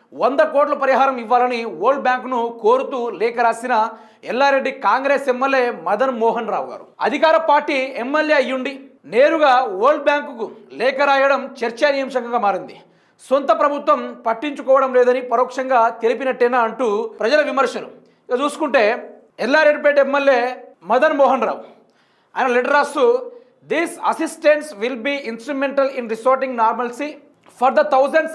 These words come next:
of affected families while also strengthening long-term disaster resilience in the region. We kindly request you consideration of this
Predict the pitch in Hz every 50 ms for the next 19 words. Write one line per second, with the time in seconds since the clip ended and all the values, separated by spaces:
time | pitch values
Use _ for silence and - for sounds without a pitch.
0 | - 262 269 285 277 - - 208 202 - 285 277 285 - 285 254 - - 247 226
1 | 247 247 254 277 269 - - 196 160 175 226 254 277 294 294 294 - - - _
2 | _ _ _ _ _ _ _ - - 208 254 277 277 269 302 277 285 277 277 -
3 | - 247 240 240 - 277 277 285 285 285 285 - _ _ _ 143 156 190 214 240
4 | 285 302 311 285 - 262 214 170 - 165 190 190 185 269 269 269 269 - 285 277
5 | 277 - - - _ _ _ - 170 226 247 - 320 302 254 277 294 294 294 285
6 | - 247 226 247 262 262 262 277 247 233 226 180 190 226 202 180 196 156 - -
7 | - - - 165 269 277 277 277 262 294 311 320 311 285 277 277 269 240 202 -
8 | - - - 143 170 214 269 269 277 247 240 240 - 285 269 277 277 277 277 269
9 | 254 - - 233 254 220 - 262 262 247 -